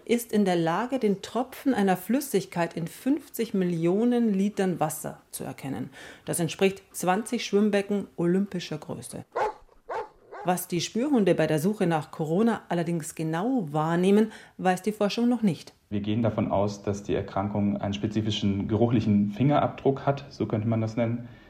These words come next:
Speaker 2: der eben durch die Infektion hervorgebracht wird. Und wir denken, das ist hypothetisch, dass der Hund genau das dann erkennt.
Speaker 1: Ein Stoffwechselprodukt ist wohl ausschlaggebend für die Spürnase des Hundes, schlussfolgert Meller, nicht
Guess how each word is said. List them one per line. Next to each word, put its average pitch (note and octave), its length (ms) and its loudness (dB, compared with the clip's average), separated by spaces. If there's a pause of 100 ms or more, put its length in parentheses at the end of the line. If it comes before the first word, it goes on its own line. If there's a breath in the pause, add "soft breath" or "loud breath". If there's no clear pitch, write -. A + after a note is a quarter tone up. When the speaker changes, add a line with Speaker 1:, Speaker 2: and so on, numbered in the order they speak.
(180 loud breath)
Speaker 2:
der G2+ 160 4
eben G#2 240 4
durch G2+ 180 2
die F#2+ 100 -2
Infektion G2 540 -2
hervorgebracht A#2 920 0
wird. A2 220 0
Und G2+ 520 -2
wir G2 100 0
denken, G2+ 500 2
das F#2 180 -2
ist - 140 -16
hypothetisch, - 540 -2
dass - 360 -10
der G2+ 140 -2
Hund G2+ 180 0
genau F#2 220 2
das F2+ 180 -2
dann F2 160 -2
erkennt. F2+ 420 -6 (320)
Speaker 1:
Ein F#3+ 300 -2
Stoffwechselprodukt E3 1160 -2
ist D3 200 -8
wohl D3 180 -8
ausschlaggebend D#3+ 760 0
für E3 120 -4
die D#3 100 -2
Spürnase E3 580 0
des D3+ 180 -6
Hundes, D#3+ 460 -4
schlussfolgert D#3+ 600 -2
Meller, D#3+ 320 2 (180 loud breath)
nicht G3+ 340 2